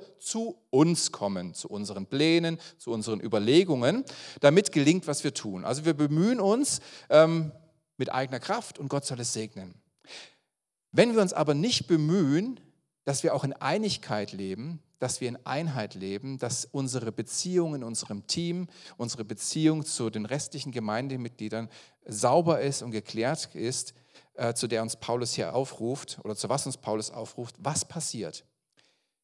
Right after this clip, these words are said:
Wir erleben einen gewissen Segen, aber der Segen kann sich nicht ausbreiten. Wir erleben ein bisschen von Gottes Hilfe, aber der Segen kann sich nicht lagern, er kann sich nicht entfalten.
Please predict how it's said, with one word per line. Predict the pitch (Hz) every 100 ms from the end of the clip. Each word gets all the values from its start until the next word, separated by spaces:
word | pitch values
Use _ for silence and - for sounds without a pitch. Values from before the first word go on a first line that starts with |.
| _
Wir | 127 131
erleben | 123 123 160 165
einen | 131 123 117
gewissen | 110 98 202 - 156
Segen, | - 104 98 131 214 - _ _ _ _ _ _ _ _
aber | 139 139
der | 135 120
Segen | 107 127 147 175 170 156
kann | - 120 127
sich | 131 120 -
nicht | 123 127 -
ausbreiten. | 92 117 - - 85 - - _ _ _ _ - -
Wir | 117
erleben | 131 139 185 185
ein | 135 131 123
bisschen | 226 - - - 151 151 143 -
von | - 127
Gottes | 135 131 -
Hilfe, | 143 165 - 120 160 160 - - - -
aber | 143 156
der | 151
Segen | 127 143 180 185 190 175 - _ -
kann | - 160 180 185 - -
sich | 120 165 160
nicht | 151 -
lagern, | 135 165 135 110
er | 110
kann | - 151
sich | 147 139
nicht | 147 -
entfalten. | 131 - - 135 139 - -